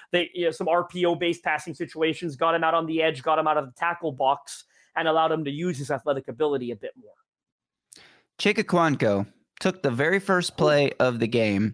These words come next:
Speaker 2: forty-eight yards, break, broke, like, fifteen tackle. I mean, he just, like, ran through a mob of players that it looked like it was gonna be a four-yard gain, and suddenly he's exploding through the line and, and racing downfield.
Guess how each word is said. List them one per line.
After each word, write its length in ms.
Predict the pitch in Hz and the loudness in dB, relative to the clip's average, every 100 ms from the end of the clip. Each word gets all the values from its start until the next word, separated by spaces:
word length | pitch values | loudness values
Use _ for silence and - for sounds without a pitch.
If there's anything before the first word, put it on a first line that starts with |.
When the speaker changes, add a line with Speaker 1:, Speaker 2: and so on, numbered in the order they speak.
| - | -6
Speaker 2:
forty-eight 640 | - 170 185 175 143 151 - | -2 2 4 2 2 0 2
yards, 560 | 117 98 73 - - - _ _ - | 2 2 -2 -4 -8 -10 _ _ 0
break, 340 | 156 196 - | 2 2 -2
broke, 300 | 127 190 226 | 2 2 4
like, 220 | 180 151 - | 2 0 0
fifteen 520 | - 196 - 196 156 | -2 -2 0 2 2
tackle. 360 | 165 147 131 - | 2 2 0 0
I 80 | |
mean, 200 | 151 143 | 2 4
he 120 | 135 185 | 4 4
just, 200 | 214 208 | 0 -2
like, 100 | 151 | 0
ran 360 | 127 151 170 | 2 4 2
through 180 | 156 180 | 4 4
a 80 | 139 | 4
mob 320 | 120 131 151 | 4 4 4
of 140 | 127 - | 0 0
players 340 | 123 131 151 | 0 2 2
that 140 | 135 | 2
it 80 | 117 | 4
looked 240 | 135 135 139 | 2 2 0
like 160 | 120 | 0
it 80 | 127 | 2
was 200 | 120 117 | 2 2
gonna 200 | 131 127 | 0 2
be 140 | 127 | 2
a 40 | 110 | 2
four-yard 480 | 143 131 131 117 107 | 2 2 4 2 2
gain, 240 | 120 143 | 0 2
and 140 | 120 | 0
suddenly 340 | - 139 139 135 | 2 2 2 4
he's 220 | 123 110 | 2 0
exploding 680 | 113 - - 135 135 147 123 | -2 -4 0 2 4 4 2
through 220 | 135 135 | 2 2
the 100 | 123 | 2
line 380 | 113 113 131 135 | 2 2 2 2
and, 260 | 110 98 - - - | 0 -2 -10 -8 -2
and 220 | 120 110 | 0 2
racing 360 | 131 139 139 | 2 2 0
downfield. 500 | 131 131 123 139 156 | 2 2 2 2 2